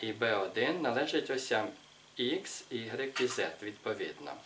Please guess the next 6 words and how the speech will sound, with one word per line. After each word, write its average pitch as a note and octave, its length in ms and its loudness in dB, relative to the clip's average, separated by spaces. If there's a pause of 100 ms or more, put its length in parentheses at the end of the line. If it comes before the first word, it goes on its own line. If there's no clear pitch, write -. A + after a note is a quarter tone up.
(540)
Вершина C#3+ 540 0
Д D3+ 280 0
один G#2 580 2
має E3 220 0
координати A2 760 0
чотири, C3+ 680 2